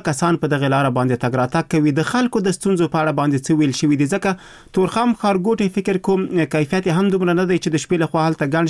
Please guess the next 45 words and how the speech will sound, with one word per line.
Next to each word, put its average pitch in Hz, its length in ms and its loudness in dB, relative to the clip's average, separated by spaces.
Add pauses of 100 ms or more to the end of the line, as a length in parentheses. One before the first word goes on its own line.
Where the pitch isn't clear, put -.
شمېر 160 140 0
مس-، 143 240 -2
مسافر 147 500 0
پاتې 151 280 -2
شي. 139 200 -2 (420)
اه، 147 260 0
تاسو 180 380 -2
یا 165 280 2
زموږ 156 160 0 (100)
نورو 170 120 0
خبریالانو 156 520 0
چې 156 100 -4
هلته 156 360 -2
تماس 165 280 0
نیولی، 170 280 2 (360)
د 156 200 0
خلکو 220 400 0
اساسي 170 280 -2
ستونزې 170 460 0
په 151 60 -4
تورخم 147 400 -2
کې 139 200 -2
څه 165 80 0
دي؟ 139 120 2
ځکه 143 340 -2
دوی 151 60 2
نن 151 240 2
منتظر 147 340 0
وو 190 60 2
چې 185 100 -4
لاره 160 220 2
به 139 100 -2
خلاصیږي، 139 480 -2
اما 160 340 0
فکر 147 260 -4
کوم 151 140 2 (200)
د - 320 -6
ورځې 139 340 2
تر 135 160 -2
پایه 180 320 2
دغه 127 160 0
هیله 143 200 0
پوره 143 220 0
نه 180 100 2
شوه. - 220 -8